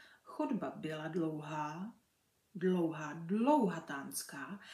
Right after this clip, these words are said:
a když z chodby vyšli, svítilo sluníčko. Birlibán musel zamhouřit oči, rozbolely ho z prudkého světla. Když je zase otevřel, uviděl na veliké zelené louce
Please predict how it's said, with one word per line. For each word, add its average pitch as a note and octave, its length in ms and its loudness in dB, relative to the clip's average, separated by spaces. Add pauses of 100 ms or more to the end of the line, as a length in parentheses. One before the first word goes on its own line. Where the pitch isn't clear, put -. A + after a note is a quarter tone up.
(220)
a G3 80 6
když G3 300 8
z - 40 4
chodby D#4+ 360 8
vyšli, G#3 580 4 (280)
svítilo E4+ 560 6
sluníčko. F#3 840 2 (460)
Birlibán C#4+ 520 10
musel C#4+ 340 8
zamhouřit C4+ 560 4
oči, D4+ 440 -4 (300)
rozbolely G3+ 680 6
ho F#3+ 140 2
z - 100 0
prudkého G3 680 0
světla. F3 760 -2 (840)
Když G3 240 2
je C4 100 4
zase C#4 280 4
otevřel, F#3+ 680 2 (500)
uviděl G#3 520 8
na G#3 260 8
veliké E4 540 10
zelené C#4 500 6
louce G#3+ 540 4